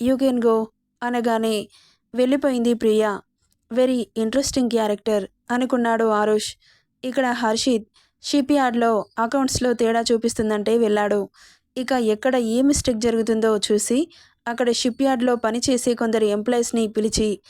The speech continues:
మీటింగ్ పెట్టాడు. "నాకు నిజాయితీగా లేనివారు అంటే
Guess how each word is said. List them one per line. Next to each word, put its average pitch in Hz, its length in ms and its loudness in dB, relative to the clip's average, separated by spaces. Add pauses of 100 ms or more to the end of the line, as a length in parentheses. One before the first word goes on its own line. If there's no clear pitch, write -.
(320)
మీటింగ్ 247 360 0
పెట్టాడు. 208 400 0 (580)
"నాకు 247 280 -2
నిజాయితీగా 233 760 0
లేనివారు 226 680 0
అంటే 208 260 0